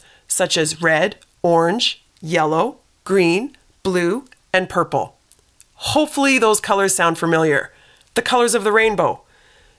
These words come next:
You might be familiar with the color wheel. There are three primary colors. These are the ones you can't mix if you're a painter. Red, yellow, and blue.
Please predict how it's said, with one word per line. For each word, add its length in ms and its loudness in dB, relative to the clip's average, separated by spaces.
You 120 0
might 180 2
be 120 0
familiar 340 2
with 140 0
the 80 -4
color 280 0
wheel. 380 -4
There 160 4
are 80 2
three 340 -2
primary 480 0
colors. 540 -4
These 200 0
are 40 0
the 60 -2
ones 260 0
you 60 -6
can't 420 -2
mix 520 -4
if 120 -6
you're 120 2
a 20 -2
painter. 540 -2
Red, 440 0
yellow, 560 0
and 120 -2
blue. 300 -2